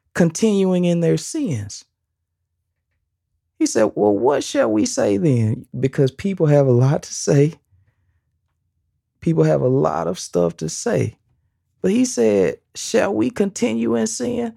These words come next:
You know, I seen one person, they said, "Well, if you don't sin,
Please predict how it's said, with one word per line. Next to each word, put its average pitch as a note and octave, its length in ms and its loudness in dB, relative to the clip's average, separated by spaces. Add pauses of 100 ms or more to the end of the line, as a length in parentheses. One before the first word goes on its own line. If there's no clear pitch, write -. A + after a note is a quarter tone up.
(240)
You - 80 -4
know, D3+ 160 4
I C#3+ 80 4
seen D3+ 340 -2
one D3+ 220 -4
person, C3 440 -2
they C3 140 2
said, B2+ 320 -2
"Well, A#2 240 4
if B2+ 240 0
you E3+ 80 0
don't E3+ 220 0
sin, A#2 600 0